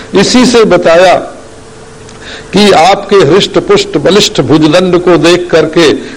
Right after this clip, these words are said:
गांव की गंवार गोपियों ने जो आपसे प्रेम किया, उनको भी वही चीज मिली जो हम, अ, श्रुतियों को, अ, प्राप्त होती है। अ,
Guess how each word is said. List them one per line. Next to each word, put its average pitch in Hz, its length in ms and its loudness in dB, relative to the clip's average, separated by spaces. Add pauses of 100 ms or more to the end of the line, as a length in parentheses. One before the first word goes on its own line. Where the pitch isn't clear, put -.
गांव 170 440 2
की 185 220 0
गंवार 165 460 2
गोपियों 170 540 2
ने 180 140 2
जो 175 180 2
आपसे 165 500 2
प्रेम 165 460 0
किया, 202 440 0 (260)
उनको 214 440 2
भी 240 200 2
वही 208 320 2
चीज 240 360 0
मिली 196 440 2 (180)
जो 170 300 2
हम, 175 260 0
अ, 160 560 -2
श्रुतियों 160 580 0
को, 180 300 2
अ, 160 560 -2
प्राप्त 151 540 0
होती 139 360 2
है। 170 420 4
अ, - 180 -8